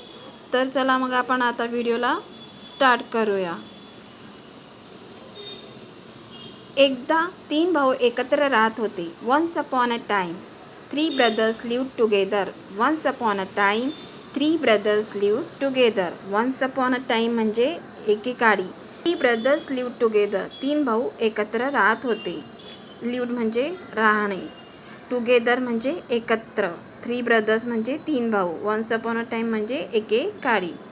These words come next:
वाक्य कसं बनवलंय पहिले, once upon a time, three brothers lived together. त्यांचे वडील वारल्यानंतर त्यांनी ठेवलेली जमीन तिघांमध्ये वाटून घेतली.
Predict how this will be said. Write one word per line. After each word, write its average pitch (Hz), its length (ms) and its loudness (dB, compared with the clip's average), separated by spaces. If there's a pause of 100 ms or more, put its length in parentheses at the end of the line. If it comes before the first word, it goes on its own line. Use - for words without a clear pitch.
(380)
वाक्य 226 260 0
कसं 247 300 -2
बनवलंय 240 360 0
पहिले, 220 300 2
once 226 280 -2
upon 247 280 0
a 240 220 -4
time, 214 280 2 (480)
three 320 200 -2
brothers 208 540 2
lived 285 500 -2
together. 220 420 4 (480)
त्यांचे 262 400 4
वडील 302 300 4
वारल्यानंतर 254 760 4
त्यांनी 233 400 0
ठेवलेली 262 540 2
जमीन 240 340 2
तिघांमध्ये 226 580 0
वाटून 233 600 0
घेतली. 233 380 2